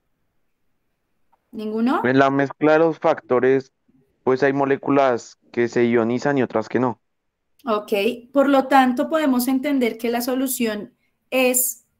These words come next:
Speaker 1: electrolítica, no electrolítica, electrolítica débil.
Speaker 2: Débil, electrolítica débil.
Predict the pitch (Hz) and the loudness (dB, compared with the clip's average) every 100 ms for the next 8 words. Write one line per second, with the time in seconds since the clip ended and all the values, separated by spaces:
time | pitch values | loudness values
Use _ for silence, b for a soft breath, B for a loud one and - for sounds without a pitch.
0 | _ - 247 247 240 226 285 302 294 285 | _ -4 -2 -2 -2 -2 -2 -4 -4 -2
1 | 254 240 247 254 240 285 311 294 294 254 | 0 -2 -4 -4 -2 -2 -4 -6 -4 -4
2 | 240 226 214 190 226 240 220 180 165 - | -6 -6 -8 -10 -10 -6 -4 -4 -6 -10
3 | _ _ _ _ _ _ _ _ - 110 | _ _ _ _ _ _ _ _ -12 -2
4 | 131 139 104 - 107 107 117 113 104 - | 2 2 0 -4 -4 -2 -2 -4 -4 -6
5 | 123 117 107 | -2 0 -2